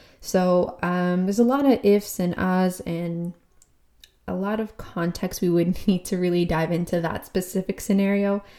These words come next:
But I think that, um, mental health is, you know, it's always fluctuating. As long as you have a really good sense of who you are, you have supports in place,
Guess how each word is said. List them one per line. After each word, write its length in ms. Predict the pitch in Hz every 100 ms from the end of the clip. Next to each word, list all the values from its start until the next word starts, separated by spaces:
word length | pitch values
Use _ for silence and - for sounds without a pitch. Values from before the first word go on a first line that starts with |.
| - -
But 120 | - 233
I 60 |
think 340 | 240 269 262 254
that, 360 | 233 220 - - _ _ _ -
um, 500 | 185 180 185 180 185 - - _ _ _ - - 214
mental 360 | 226 226 247
health 400 | 240 220 208 208 -
is, 560 | 190 190 185 190 - - _ _ _ _ _ _ _ _ _ _ _
you 100 | 180
know, 160 | 175 180
it's 140 | 185
always 220 | 208 233 233
fluctuating. 800 | 175 170 - 170 - - - 190 - - _ -
As 120 | 202
long 220 | 214 233
as 220 | 233 214
you 140 | 208 202
have 180 | 196 196
a 80 |
really 280 | 180 175 185
good 200 | 180 180
sense 260 | - 180 185
of 120 | 175
who 100 | 175
you 240 | 170 160
are, 520 | - 175 175 180 180 180
you 100 | 175
have 220 | 180 170
supports 480 | - - 196 185 -
in 80 | 175
place, 600 | 185 180 175 185 -